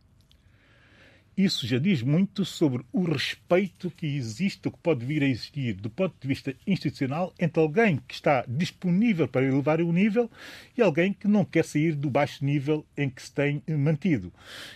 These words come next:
Isso é importante que se percebam esses pequenos sinais para compreender a diferença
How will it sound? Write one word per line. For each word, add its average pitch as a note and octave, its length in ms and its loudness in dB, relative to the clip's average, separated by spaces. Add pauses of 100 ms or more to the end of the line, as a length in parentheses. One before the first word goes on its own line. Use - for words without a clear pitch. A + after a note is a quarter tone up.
(100)
Isso F#3 480 0
é E3+ 80 4
importante B2+ 600 0
que - 100 -16
se - 120 -14
percebam F#3 440 0
esses D3 140 0
pequenos - 280 0
sinais B2+ 440 -2
para E3+ 200 -2
compreender F#3 520 0
a F#3 40 0
diferença F#3 800 -2